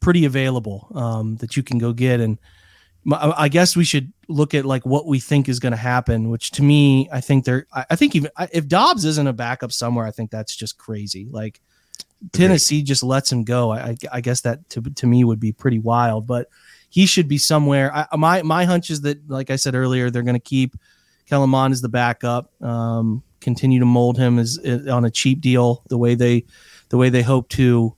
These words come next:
Speaker 1: um, continue to, like I said, have some sort of mirrored image of, not that you can mirror Kellen Mond and Deshaun Watson and call that,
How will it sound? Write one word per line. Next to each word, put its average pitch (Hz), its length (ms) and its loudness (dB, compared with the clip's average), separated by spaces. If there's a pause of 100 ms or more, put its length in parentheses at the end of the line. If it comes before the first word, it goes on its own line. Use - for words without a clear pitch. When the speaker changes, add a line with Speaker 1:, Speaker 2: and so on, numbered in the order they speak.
(140)
Speaker 1:
um, 113 560 -2
continue 131 400 2
to, 120 60 0
like 120 180 0
I 117 60 0
said, 117 240 -2
have 123 200 -4
some 143 280 0
sort 139 240 0
of 131 160 0 (480)
mirrored 139 400 4
image 135 420 0
of, 120 280 -4
not 131 200 -2
that 123 140 -10
you 131 80 -2
can 120 180 0
mirror 120 420 2 (160)
Kellen 123 300 0
Mond 117 340 2
and 113 240 0 (220)
Deshaun 120 340 0
Watson 113 420 2
and 110 180 -2
call 113 180 0
that, 110 220 -2